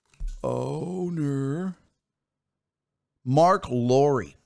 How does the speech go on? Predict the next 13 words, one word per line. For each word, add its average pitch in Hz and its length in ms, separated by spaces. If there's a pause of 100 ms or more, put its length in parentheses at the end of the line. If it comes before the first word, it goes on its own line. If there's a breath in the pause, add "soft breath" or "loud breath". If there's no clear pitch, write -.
(840)
of, 110 960 (100)
uh, 95 580 (500)
neglect 127 640
and 123 100
abuse 107 480
to - 200
animals. 107 400
He 123 120
owns, 147 180
like, 139 140
a 92 40
chicken 156 380
farm. 202 460